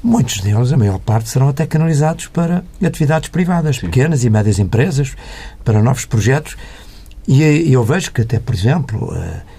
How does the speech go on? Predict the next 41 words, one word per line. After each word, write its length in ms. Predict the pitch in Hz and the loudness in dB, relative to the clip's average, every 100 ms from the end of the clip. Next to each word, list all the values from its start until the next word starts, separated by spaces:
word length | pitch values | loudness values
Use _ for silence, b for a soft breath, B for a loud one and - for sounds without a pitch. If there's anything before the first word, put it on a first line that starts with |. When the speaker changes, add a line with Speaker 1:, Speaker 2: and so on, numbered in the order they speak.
| B B B - | B B B -8
Speaker 1:
a 20 | |
T 120 | 131 | -2
S 260 | 135 - - | -2 -2 -4
F, 420 | 104 139 131 - | 0 0 0 -6
o, 20 | 101 | -12
o 640 | 80 - - - - - | -12 -14 -16 -14 -14 -8
Diário 180 | - 101 | -4 -4
de 60 | 87 | -2
Notícias, 400 | - 143 135 98 | 0 0 0 -4
o 40 | |
Jornal 220 | 87 101 | -2 -2
de 80 | 98 | -4
Notícias, 400 | 90 135 135 135 | -2 -2 -2 -2
têm 200 | - 143 | 0 0
promovido, 600 | 123 110 92 107 151 117 | 0 -2 0 0 0 -4
juntamente 460 | 87 113 110 101 104 | -4 -2 0 -2 -2
com 100 | 104 | -4
o 20 | |
Speaker 2:
Hum. 60 | 95 | -2
Speaker 1:
B 40 | |
C 120 | 80 | -2
P, 240 | 127 113 135 | -2 0 2
uma 140 | 120 | 2
série 260 | 113 131 110 | 0 0 0
de 60 | 110 | 0
encontros 500 | - 120 151 131 - | 0 0 0 -2 -6
pelo 160 | - | -6
país 180 | - 104 | -4 -4
fora, 440 | - 98 87 107 131 B B B B B B - | -6 -8 -6 -8 -10 B B B B B B 0
eh, 560 | 113 110 104 131 123 - | 2 4 2 0 -4 -4
procurando 400 | 117 110 120 127 | 0 0 2 0
fomentar 640 | - 131 127 113 117 123 135 | 2 4 4 4 2 2 0
justamente 640 | 123 - 110 107 147 - | -2 -2 2 2 2 0
e 20 | |
explicar 600 | 110 - 117 117 117 135 | -4 -2 -2 0 2 2
aos 200 | 127 98 | 2 0
empresários, 600 | 113 - 110 - 127 117 | 0 0 -2 0 0 -2
pequenos 360 | - 123 139 123 | -2 0 2 2
e 60 | |
médios 200 | 104 98 | 0 -2
empresários, 500 | 101 117 101 120 131 | -2 -2 0 2 0